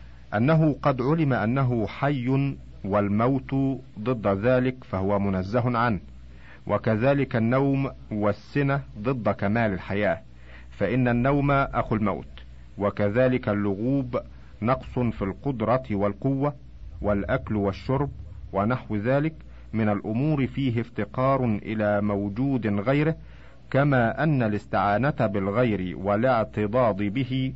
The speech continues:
ونحو ذلك تتضمن الافتقار إليه والاحتياج إليه. وكل من يحتاج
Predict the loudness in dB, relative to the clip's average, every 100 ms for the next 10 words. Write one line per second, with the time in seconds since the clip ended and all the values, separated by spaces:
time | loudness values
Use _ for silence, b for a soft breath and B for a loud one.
0 | -6 0 2 0 -2 -6 0 0 0 -2
1 | -2 -2 -4 B B -4 -2 -2 0 0
2 | 2 2 0 -2 -4 -6 -2 0 2 2
3 | 0 -2 -2 -4 -4 -6 -2 0 0 -4
4 | -4 -2 0 -2 -4 -6 -10 -18 -20 B
5 | B B B B 2 4 4 4 2 -2
6 | -2 0 2 2 0 0 0